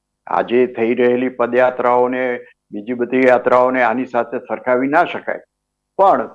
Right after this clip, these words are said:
એમણે જે રીતે કામ કર્યું હતું એ બારમી માર્ચનો દિવસ આજે ખાસ પસંદ કરીને ગાંધી આશ્રમના, અ, રિનોવેશનનું કામ જ્યારે થઈ રહ્યું છે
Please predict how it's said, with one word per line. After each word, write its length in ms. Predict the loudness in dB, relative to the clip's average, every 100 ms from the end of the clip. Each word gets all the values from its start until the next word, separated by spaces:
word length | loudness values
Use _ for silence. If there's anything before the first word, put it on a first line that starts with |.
| _ _ _ -4
એમણે 380 | -4 -2 -2
જે 260 | -2 0 0
રીતે 320 | -2 -4 -6
કામ 340 | 0 0 0 -4
કર્યું 340 | -4 -4 -4
હતું 360 | -6 -8 -12 -6 2
એ 360 | 6 6 4
બારમી 500 | 0 2 2 0 -6
માર્ચનો 720 | -4 0 0 0 -4 -4 -2
દિવસ 340 | -2 0 2 0 0
આજે 280 | -2 -2 -6
ખાસ 380 | -10 -4 -2 -2 -6 _ _ _
પસંદ 380 | -6 -4 -6 -4
કરીને 560 | 0 2 2 2 0 -4 _ _ _ _ -6
ગાંધી 640 | -4 -2 -4 -6 -8 -2
આશ્રમના, 840 | 0 0 0 0 0 2 2 2 -4 -20 _ -6
અ, 40 | -4 -4 -4 0 4 6 6 8 4 2 -2 -4 -10 -12 -14 _ _
રિનોવેશનનું 960 | -6 0 2 2 4 4 4 -2 -4 0
કામ 300 | 2 2 2
જ્યારે 240 | 0 0
થઈ 280 | -2 -4 -2
રહ્યું 260 | 0 0 -2
છે 200 | -10